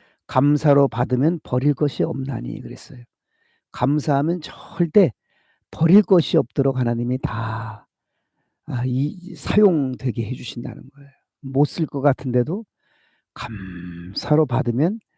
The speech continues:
그 못 쓸 것 같은 것도 아주 요긴하게 쓰여지는 거예요.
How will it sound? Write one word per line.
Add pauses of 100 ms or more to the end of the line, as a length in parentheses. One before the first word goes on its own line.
(520)
그
못
쓸
것
같은
것도
아주
요긴하게
쓰여지는
거예요.